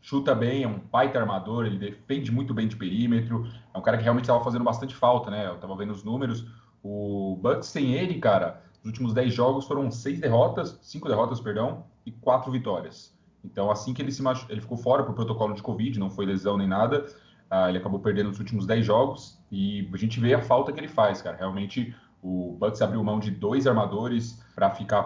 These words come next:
com o Jrue Holiday, que é um cara que a gente sabe que tem potencial de All-Star, muito bom jogador, né?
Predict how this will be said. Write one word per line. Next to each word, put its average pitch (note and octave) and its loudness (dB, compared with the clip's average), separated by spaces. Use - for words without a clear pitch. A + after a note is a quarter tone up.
com A2 -6
o G2 -6
Jrue G2+ 0
Holiday, A2 4
que E2+ -10
é G2+ -4
um G#2 -4
cara F#2+ 4
que G2 -6
a F#2 -2
gente G2 -6
sabe F#2+ 0
que - -16
tem G#2 -4
potencial F#2+ 0
de A#2+ 2
All-Star, A2+ 4
muito G2+ -4
bom G2+ -2
jogador, F#2+ 0
né? E2 -8